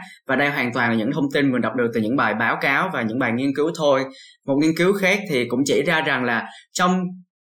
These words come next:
sữa bò ấy, nó chứa một lượng canxi, đúng là canxi rất là cần thiết cho cơ thể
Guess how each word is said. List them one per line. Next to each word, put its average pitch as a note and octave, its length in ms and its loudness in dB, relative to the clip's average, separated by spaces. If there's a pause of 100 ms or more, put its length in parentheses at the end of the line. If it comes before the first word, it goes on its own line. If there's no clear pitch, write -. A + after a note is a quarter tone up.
(120)
sữa C#3+ 120 2
bò D3+ 240 2
ấy, D#3+ 200 2
nó F3 200 0
chứa G#3 140 2
một A3 120 4
lượng C3+ 200 0
canxi, E3+ 380 2
đúng G3 120 2
là F#3 100 2
canxi D#3+ 380 0
rất A3+ 140 0
là F3+ 100 0
cần A#2+ 240 -2
thiết F#3+ 200 0
cho - 80 0
cơ D#3+ 120 0
thể C#3+ 380 -2